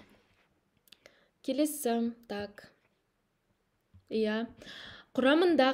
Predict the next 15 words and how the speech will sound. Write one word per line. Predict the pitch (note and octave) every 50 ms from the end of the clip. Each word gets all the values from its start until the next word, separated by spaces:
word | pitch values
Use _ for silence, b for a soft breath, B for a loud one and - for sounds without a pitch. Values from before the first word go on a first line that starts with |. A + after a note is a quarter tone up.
| C4+ -
қырық | - C#4+ D#4 D#4 - -
пайыз | D4+ D4 D4+ D4 - -
қоспасы | - C#4 C#4 C#4 - C4+ C4+ C4+ - A#3+
бар | A3+ B3+ A#3 G#3
елу | G3 G#3 A#3 A#3+ C4
жеті | - C4 B3+ B3+ C#4+ C#4
грамм | B3+ A#3+ A3+ G#3+ G#3
натрий | G#3+ A#3+ A#3+ - B3 A#3
сульфатын, | - - G#3+ - - A3+ G3+ - - - D#4+ G4+ A4+ - B B B B B B B B B
а, | - - G3+
елу | G3 F#3+ G#3 C4 C#4 F4 F4
грамм | F4 D4 D4 C#4+ B3+
натрий | B3+ C#4 C#4 - B3+ A3+
гидроксидімен | A#3 A#3+ A#3+ A#3+ - - A3+ A#3 A3+ G#3 G3+
әрекеттестіргенде | G#3+ A3 A3 A3 A#3 A3+ - A3 G#3+ - - G#3 G#3 G#3 G#3+ C4+ D4+